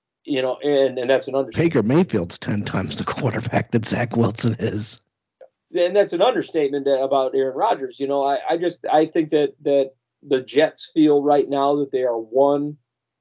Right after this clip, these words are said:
Speaker 1: uh, a quarterback away, one great quarterback away from a Super Bowl.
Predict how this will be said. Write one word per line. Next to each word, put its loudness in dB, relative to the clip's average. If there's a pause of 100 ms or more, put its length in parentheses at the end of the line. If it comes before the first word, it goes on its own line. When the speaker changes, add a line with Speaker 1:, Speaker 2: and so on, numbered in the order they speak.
(200)
Speaker 1:
uh, -4
a -8
quarterback 4
away, 4
one 2
great 2
quarterback 0
away -2
from -14
a -20
Super -2
Bowl. -2